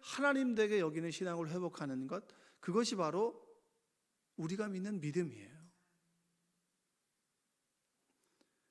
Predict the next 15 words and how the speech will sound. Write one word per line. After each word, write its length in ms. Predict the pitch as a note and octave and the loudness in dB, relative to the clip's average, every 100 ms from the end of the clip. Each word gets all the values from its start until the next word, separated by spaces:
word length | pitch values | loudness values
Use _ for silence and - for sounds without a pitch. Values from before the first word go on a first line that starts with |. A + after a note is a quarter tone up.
| _ _ _ _ _ _ _ _ _ | _ _ _ _ _ _ _ _ _
하나님의 540 | - C#4 C#4 C4 B3 | 0 6 6 6 4
영광이 400 | G3+ F#3+ G3+ F#3+ | 4 2 0 0
이스라엘을 380 | E3 G3 F#3+ F3+ | -2 -2 -2 -2
떠났다라고 600 | G#3+ G3+ G3 F3 D#3+ C#3+ | -4 -4 -2 -2 -2 -2
하는 220 | C3+ B2 | -4 -4
것, 180 | A#2 A2 - _ _ _ _ | -6 -12 -14 _ _ _ _
두 80 | F3 | 2
번째 320 | G3+ C4+ C4 | 6 6 4
의미는 320 | F#3+ D3 D#3+ F3 | 2 4 0 -2
뭐냐면 840 | B2 A#2+ A#2+ E3 D3+ A2 D#3 D#3+ _ _ _ _ _ _ _ _ _ _ _ _ _ _ _ - | -4 -6 -6 -4 -6 -6 -12 -18 _ _ _ _ _ _ _ _ _ _ _ _ _ _ _ -4
괴짝으로 800 | E3 E3+ - B3+ A#3+ B3 A#3+ | 0 2 4 4 6 6 6
여겨졌던 500 | F3+ E3+ D#3+ - F3 | 6 2 0 -2 -2
하나님의 640 | E3 - G#3 G3 F#3+ F#3 D#3 | -2 -4 -4 -2 -4 -6 -4
임재의 460 | C#3 C#3+ C#3+ C#3 | -6 -6 -6 -6
상징, 520 | A#2 C#3+ B2+ A2 C3+ | -6 -12 -14 -14 -16